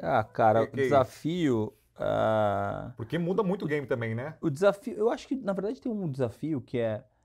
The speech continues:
Speaker 1: manter a cultura da empresa conforme ela cresce. Esse
Speaker 2: Boa.
Speaker 1: pra mim é o desafio, entendeu? Então, como é que a gente vai? E-,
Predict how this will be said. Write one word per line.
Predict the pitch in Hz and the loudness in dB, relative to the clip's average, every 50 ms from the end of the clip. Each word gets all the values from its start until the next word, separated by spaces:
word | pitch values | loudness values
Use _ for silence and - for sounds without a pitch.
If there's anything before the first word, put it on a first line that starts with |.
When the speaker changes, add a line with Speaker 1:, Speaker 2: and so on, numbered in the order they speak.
| _ _ _ _ _ _ - | _ _ _ _ _ _ -8
Speaker 1:
manter | - 139 139 147 156 165 156 - - - 151 160 185 202 | -4 -2 0 2 2 2 0 -2 -2 0 2 4 4 4
a | 196 | 2
cultura | 196 - 170 143 117 - _ - 156 170 196 196 175 | 0 -2 -2 -2 -2 -4 _ -6 -4 2 2 4 4
da | 175 | 4
empresa | 151 135 127 - 131 123 139 156 160 165 175 | 0 -2 -2 -2 0 0 2 2 0 -2 -4
conforme | 170 - 151 139 - - 139 139 143 | -4 -4 -6 -6 -2 -4 -4 -4 -4
ela | 135 131 | -6 -8
cresce. | - - 104 98 92 90 - - - - - - _ _ _ _ _ _ _ _ _ _ _ _ _ _ _ _ _ _ _ _ _ _ _ _ _ _ _ _ - | -6 -4 -2 -2 -2 -2 -4 -12 -20 -20 -20 -20 _ _ _ _ _ _ _ _ _ _ _ _ _ _ _ _ _ _ _ _ _ _ _ _ _ _ _ _ -8
Esse | - 160 175 | -6 -6 -4
Speaker 2:
Boa. | 170 - | -2 0
Speaker 1:
pra | 185 170 | 0 0
mim | 160 156 | 0 -2
é | |
o | 147 | -2
desafio, | 123 127 127 113 107 - - 87 85 87 92 101 _ _ _ _ _ _ - | -2 -2 -4 -4 -6 -6 -10 -10 -10 -10 -12 -14 _ _ _ _ _ _ -12
entendeu? | 104 101 - 104 101 98 107 123 135 151 160 _ _ _ _ _ _ _ _ | -12 -8 -6 -6 -4 -4 -4 -4 -4 -6 -10 _ _ _ _ _ _ _ _
Então, | - 139 135 131 123 117 113 - _ _ _ _ _ | -6 -4 -2 -2 -2 -4 -8 -14 _ _ _ _ _
como | - - 147 139 | -4 -4 -2 -2
é | 151 165 175 | -2 -4 -4
que | - 233 | -6 -6
a | 185 | -6
gente | 185 185 - - 165 | -6 -8 -8 -8 -8
vai? | 147 147 131 127 123 113 107 110 - _ _ _ _ | 0 2 2 2 2 0 -2 -4 -8 _ _ _ _
E-, | - - | -18 -18